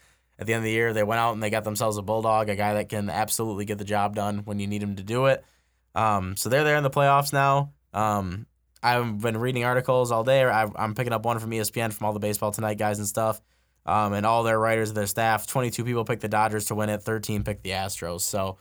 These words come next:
that's about where it's at right now. I think the favor, the overall favor is definitely the Dodgers. I think there's just a lot of talent in that team. It's an all-around good team, experienced team. Haven't really ever been in this spotlight. It's been a while since they've been in the World Series and played like this, but they, they have everything in front of them to be able to do it now.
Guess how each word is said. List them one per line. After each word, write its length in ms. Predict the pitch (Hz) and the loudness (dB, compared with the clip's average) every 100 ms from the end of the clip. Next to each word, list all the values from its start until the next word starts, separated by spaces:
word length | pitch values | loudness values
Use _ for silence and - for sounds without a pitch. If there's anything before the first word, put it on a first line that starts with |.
| _ _ _ _ - | _ _ _ _ -4
that's 200 | 120 120 | -2 2
about 180 | 127 120 | 2 4
where 80 | 110 | 2
it's 120 | 113 | 4
at 180 | 127 123 | 2 4
right 120 | 123 | 4
now. 100 | 120 | 2
I 60 | 117 | 2
think 320 | 120 101 82 | 0 -4 -4
the 80 | 107 | -4
favor, 460 | 113 117 113 113 107 | 0 0 2 -2 -2
the 100 | 110 | -2
overall 380 | 113 113 113 | 0 2 2
favor 340 | 110 113 107 107 | 2 0 0 -2
is 80 | 98 | -2
definitely 340 | 110 107 107 | -2 -2 -4
the 40 | 101 | 0
Dodgers. 460 | 107 110 110 110 | 2 2 0 -2
I 20 | 107 | -2
think 100 | 104 | -4
there's 240 | 101 101 - | -4 -6 -8
just 220 | 110 - | -6 -4
a 60 | 104 | -4
lot 280 | 98 104 107 | 0 2 2
of 80 | 104 | 0
talent 300 | 113 107 104 | -2 -2 -4
in 40 | |
that 180 | 110 101 | -6 -4
team. 240 | 120 110 | -4 -4
It's 100 | 104 101 | -4 -4
an 60 | |
all-around 320 | 98 107 104 | -2 0 0
good 140 | 104 104 | -2 -6
team, 160 | 113 | -6
experienced 540 | 98 - 107 104 104 - | -4 -6 -4 -4 -6 -6
team. 300 | 107 104 101 _ _ _ - | -4 -4 -6 _ _ _ -4
Haven't 220 | 127 127 | -2 0
really 160 | 127 123 | 0 2
ever 140 | 123 | 2
been 120 | 123 | 0
in 60 | 123 | 0
this 120 | 123 | 0
spotlight. 360 | - 127 139 143 | 0 2 4 2
It's 80 | 113 | 0
been 120 | 120 | 0
a 40 | |
while 180 | 120 123 | 2 2
since 160 | 120 117 | 2 -4
they've 80 | 113 | -4
been 120 | 117 | -2
in 40 | |
the 80 | 117 | -2
World 200 | 113 113 | -2 -2
Series 300 | - 117 113 | -2 -2 -4
and 80 | 107 | -4
played 180 | 113 113 | -2 -2
like 160 | 110 | -2
this, 240 | 113 113 - | -2 -2 -2
but 340 | - 98 - | -2 -4 -4
they, 220 | - 104 101 | -4 -2 -2
they 220 | 69 98 | -2 -2
have 200 | 107 104 | 0 0
everything 320 | 104 104 107 | -2 -4 -4
in 60 | 101 | -4
front 180 | 113 107 | -2 -2
of 20 | |
them 60 | 104 | -2
to 60 | 101 | -4
be 40 | |
able 120 | 101 | -4
to 40 | 101 | -4
do 160 | 120 | -2
it 100 | 120 | 0
now. 280 | 123 127 127 | 0 0 -2